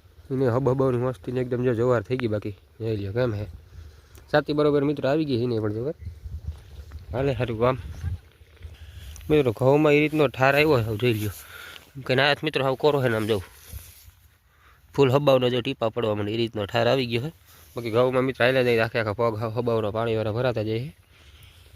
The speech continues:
ચાલુ કરી દીધું. હાલો, આપણે ચણા નેદવાનો ટાઈમ થઈ ગયો, ચણા નેદી અને બંને થોડું ઘણું અડધા ખેતર થવામાં આવી ગયું છે, થોડું ઘણું જાય અહીં આપણે નેદી. ભાઈ આજે આમાં પાણી વારે છે, પછી કાલે બધા નેદતા હતા. તો કૂવામાં મિત્રો બે નળી આપણે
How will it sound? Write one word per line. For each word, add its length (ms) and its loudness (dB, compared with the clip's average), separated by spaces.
ચાલુ 240 -2
કરી 180 0
દીધું. 220 2
હાલો, 240 6
આપણે 320 2
ચણા 160 -10
નેદવાનો 340 -14
ટાઈમ 240 -16
થઈ 220 -14
ગયો, 160 -10
ચણા 180 -12
નેદી 360 -8
અને 160 -10
બંને 240 -8
થોડું 220 -10
ઘણું 180 -6
અડધા 240 -8
ખેતર 240 -10
થવામાં 340 -8
આવી 140 -6
ગયું 160 -8
છે, 80 -10
થોડું 200 -6
ઘણું 200 -4
જાય 240 -10
અહીં 240 -8
આપણે 260 -12
નેદી. 220 -10
ભાઈ 220 -4
આજે 120 -4
આમાં 180 -4
પાણી 200 -4
વારે 200 -8
છે, 120 -10
પછી 180 -12
કાલે 160 -4
બધા 220 -10
નેદતા 320 -10
હતા. 160 -16
તો 120 6
કૂવામાં 360 6
મિત્રો 240 4
બે 160 4
નળી 240 4
આપણે 180 0